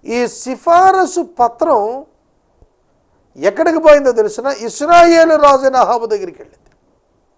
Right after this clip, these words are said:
గ్రహిస్తున్నారా? ఎక్కడ చిన్నది?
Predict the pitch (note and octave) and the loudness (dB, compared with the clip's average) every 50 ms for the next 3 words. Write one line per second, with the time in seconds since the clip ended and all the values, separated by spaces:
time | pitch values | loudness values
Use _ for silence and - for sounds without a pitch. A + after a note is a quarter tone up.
0 | _ _ _ _ _ _ _ _ _ _ _ _ _ _ _ _ _ C#3+ C#3+ D#3 | _ _ _ _ _ _ _ _ _ _ _ _ _ _ _ _ _ -12 -6 -4
1 | F#3+ A#3 A3+ - - D4+ C4 C4+ A#3+ B3 C#4+ D#4+ _ _ _ _ _ _ _ _ | -4 -4 -6 -8 -14 -12 -10 -10 -10 -10 -12 -14 _ _ _ _ _ _ _ _
2 | _ _ _ _ _ _ _ _ _ _ _ _ _ _ _ _ _ _ B2+ C#3+ | _ _ _ _ _ _ _ _ _ _ _ _ _ _ _ _ _ _ -6 -6
3 | F3 F3 - - E4+ F4+ F4 - - - A#3 B3+ C#4 C4+ C4 C4 C#4+ E4 G4 G4+ | -4 -4 -2 -4 -2 -2 -2 -4 -4 -4 -2 -2 -2 -2 -4 -6 -8 -12 -12 -14